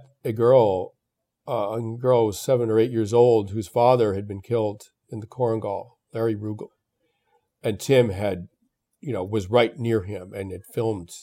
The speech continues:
the aftermath, including Rugel's body. And that was in the film. And the girl had watched it. And she said to me, and Tim actually was so upset by the whole thing, he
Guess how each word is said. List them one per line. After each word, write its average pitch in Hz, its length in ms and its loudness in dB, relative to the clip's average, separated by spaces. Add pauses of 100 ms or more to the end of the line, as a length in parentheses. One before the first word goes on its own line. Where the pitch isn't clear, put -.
(220)
the 101 120 -10 (140)
aftermath, 98 560 -6
including 113 420 -4
Rugel's 110 300 -6
body. - 440 -16 (720)
And 110 120 -4
that 165 200 8
was 151 140 4
in 147 80 0
the 123 80 0
film. 104 320 4
And 117 100 -2
the 147 60 0
girl 202 240 6
had 131 160 2
watched 113 400 0
it. 98 180 -14
And 123 160 -4
she 170 120 -6
said 185 280 0
to 135 60 -4
me, 107 240 -4
and 135 180 -4
Tim 165 220 0
actually 120 320 2
was 104 220 -6
so 123 200 6
upset 107 320 0
by 110 120 -6
the 101 100 -6
whole 104 140 -6
thing, 101 240 -8 (420)
he 117 160 -8